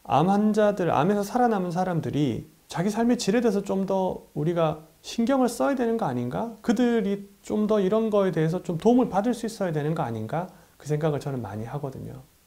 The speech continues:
그럼 제가 왜 암에서 생존한 사람들에게 이 팽창 임플란트 같은 수-, 치료들이 의의가 있다라고 생각하냐면은, 암에서 생존한 사람들이 단순히 그냥 사는 게 아니잖아요. 그냥 밥만 먹는다고 사람이 행복한 게 아니잖아요.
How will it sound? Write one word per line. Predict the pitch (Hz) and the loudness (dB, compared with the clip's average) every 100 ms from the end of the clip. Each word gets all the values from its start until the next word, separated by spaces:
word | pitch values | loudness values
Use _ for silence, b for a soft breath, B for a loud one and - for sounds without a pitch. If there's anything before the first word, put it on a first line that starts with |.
| - | 2
그럼 | 208 170 | 4 6
제가 | 170 226 220 | 6 8 8
왜 | 131 151 220 151 101 | 8 8 8 6 4
암에서 | 131 151 190 202 202 208 156 185 180 | 2 4 4 4 2 0 -2 -2 2
생존한 | 233 220 196 190 | 4 4 4 2
사람들에게 | 185 190 170 143 123 - 104 117 113 | 2 0 0 0 0 0 0 0 0
이 | 135 135 | -2 -2
팽창 | 208 208 | -2 0
임플란트 | 147 139 156 156 143 | -2 0 0 0 -2
같은 | 120 120 - 123 | -6 -8 -10 -8
수-, | 123 156 | -6 -8
치료들이 | 156 - 196 202 147 | -6 -2 0 0 0
의의가 | 127 190 165 | 2 2 2
있다라고 | 135 - 117 110 | -2 -2 -2 -2
생각하냐면은, | 110 139 - 120 110 104 104 147 120 107 - - | -4 -8 -6 -6 -6 -6 -4 -4 -4 -8 -16 -6
암에서 | 123 151 247 247 | 0 4 4 4
생존한 | 214 262 254 226 214 | 2 4 4 2 2
사람들이 | 196 196 185 160 147 131 | 0 0 0 -2 -4 -4
단순히 | - 139 156 262 262 | -2 0 2 2 2
그냥 | 233 254 214 | 2 2 2
사는 | 190 185 | -2 -2
게 | 196 | -2
아니잖아요. | 143 107 107 131 107 117 | -4 -4 -4 -6 -6 -6
그냥 | 170 - | -6 2
밥만 | 151 233 277 | 6 8 8
먹는다고 | 220 190 160 | 6 4 2
사람이 | 156 165 160 151 | 2 0 0 0
행복한 | 190 175 165 175 | -2 -6 -8 -10
게 | |
아니잖아요. | 104 107 123 127 113 104 110 117 | -8 -8 -6 -6 -8 -10 -10 -10